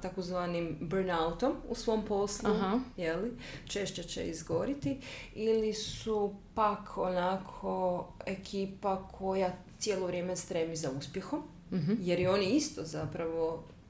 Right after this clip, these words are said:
Speaker 1: nemaju iskustvo povlačenja, odmaranja i tako dalje.
Speaker 2: Da.
Speaker 1: Tako da jako puno se može vidjeti
Speaker 2: Jako
Speaker 1: iz načina
Speaker 2: zanimljivo.
Speaker 1: na koje jedemo.
Speaker 2: Evo, i sad nam dolaze blagdani,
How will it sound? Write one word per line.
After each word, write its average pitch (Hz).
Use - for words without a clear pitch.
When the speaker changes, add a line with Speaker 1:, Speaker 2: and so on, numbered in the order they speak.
Speaker 1:
nemaju 190
iskustvo 175
povlačenja, 156
odmaranja 147
i 156
tako 160
dalje. 160
Speaker 2:
Da. 196
Speaker 1:
Tako 247
da 302
jako 320
puno 269
se 202
može 180
vidjeti 165
Speaker 2:
Jako 226
Speaker 1:
iz 170
načina 170
Speaker 2:
zanimljivo. 160
Speaker 1:
na -
koje 156
jedemo. 143
Speaker 2:
Evo, 202
i -
sad 214
nam 196
dolaze 196
blagdani, 190